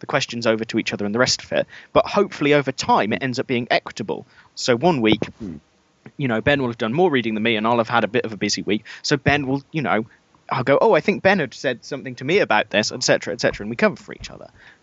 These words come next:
Speaker 1: Um,
Speaker 2: And you put up the intellectual smokescreen through
Speaker 1: but
Speaker 2: which
Speaker 1: you,
Speaker 2: no
Speaker 1: you
Speaker 2: tutor
Speaker 1: have
Speaker 2: can
Speaker 1: to make sure
Speaker 2: penetrate.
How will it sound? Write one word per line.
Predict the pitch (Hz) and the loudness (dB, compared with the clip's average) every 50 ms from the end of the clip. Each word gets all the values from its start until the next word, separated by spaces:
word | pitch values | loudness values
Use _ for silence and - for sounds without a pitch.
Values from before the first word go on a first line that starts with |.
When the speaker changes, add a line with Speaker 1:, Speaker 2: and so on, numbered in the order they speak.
| _ - | _ -2
Speaker 1:
Um, | - 117 107 104 104 101 101 98 | 0 0 2 2 0 -2 -2 -2
Speaker 2:
And | 120 123 | 0 0
you | 123 123 | 0 0
put | - - 151 - | 4 2 4 6
up | 147 - - - - | 4 2 2 0 -2
the | 123 113 104 - - | -2 -2 -2 0 0
intellectual | 139 139 127 - 131 127 123 - - - 120 110 104 101 | -2 -2 0 0 2 2 2 0 0 -4 -4 -2 -2 -2
smokescreen | - - 123 123 113 - - - - - 76 71 76 73 - - - - | -4 0 2 2 2 2 0 -4 -2 -2 -4 -4 -4 -8 -10 -14 -18 -20
through | - - - | -10 -2 2
Speaker 1:
but | 170 175 - | 2 2 2
Speaker 2:
which | 185 185 | 2 0
Speaker 1:
you, | 185 - | 0 0
Speaker 2:
no | 104 | 0
Speaker 1:
you | - | -2
Speaker 2:
tutor | - 180 - - 185 | -2 -4 -4 -2 0
Speaker 1:
have | 185 185 160 | 0 0 -2
Speaker 2:
can | - - | -2 -2
Speaker 1:
to | - | 0
make | 156 151 - | 0 0 0
sure | - 160 | 0 -2
Speaker 2:
penetrate. | 151 135 | 0 0